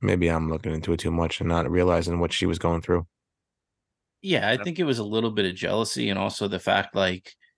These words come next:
Speaker 2: she's the one there eighteen hours a day, and it's like, Carmy's ass is on the line. Like, it,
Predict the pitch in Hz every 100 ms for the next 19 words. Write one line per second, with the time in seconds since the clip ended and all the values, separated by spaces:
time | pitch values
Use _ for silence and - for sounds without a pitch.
0 | _ _ - - 117 110 113 104 101 98
1 | 95 92 92 - _ _ _ 104 107 98
2 | 95 95 95 - _ _ _ 113 107 -
3 | 113 104 95 95 90 92 101 101 90 90
4 | 90 95 90 - - - _ _ - 120
5 | 135 104 90 87 - 98 90 90 85 85
6 | 69 85 90 110